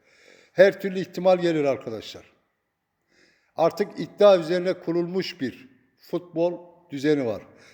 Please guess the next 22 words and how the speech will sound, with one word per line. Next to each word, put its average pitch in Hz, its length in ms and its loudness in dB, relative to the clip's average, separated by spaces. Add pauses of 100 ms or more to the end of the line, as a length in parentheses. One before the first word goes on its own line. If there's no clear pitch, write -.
(120)
Hele 175 280 2
de 180 60 4
o 165 240 2
varı 170 220 4
çıkarttıkları - 720 -2
sürece 127 400 -6
arkadaşlar, 127 680 -8 (260)
varı, 123 260 0 (460)
bakın 135 240 -4
Arjantin 147 500 -2
kaç - 280 -4
golü 147 340 -2
iptal 120 280 -4
edildi. 87 320 -14 (880)
varı 175 220 4
çıka-, 151 420 -2
var 202 460 4
kendilerini 196 500 -2
kurtarmak 185 460 0
için - 180 -14
şikeyi 165 720 -8 (560)
legale, 196 560 6